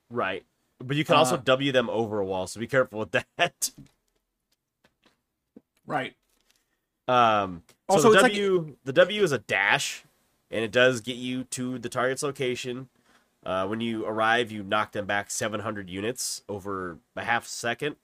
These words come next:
Speaker 1: Excuse me, a half a second. And when they land,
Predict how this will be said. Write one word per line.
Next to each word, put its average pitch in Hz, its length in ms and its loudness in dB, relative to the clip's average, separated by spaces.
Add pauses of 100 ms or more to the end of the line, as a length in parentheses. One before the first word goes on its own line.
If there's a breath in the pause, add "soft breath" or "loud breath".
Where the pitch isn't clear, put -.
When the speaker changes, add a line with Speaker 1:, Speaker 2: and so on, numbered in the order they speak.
Speaker 1:
Excuse 104 320 -12
me, 82 60 -8
a 87 60 -8
half 117 200 -2
a 107 60 -8
second. 127 320 -8 (360 soft breath)
And 113 120 0
when 123 80 4
they 123 100 6
land, 135 540 4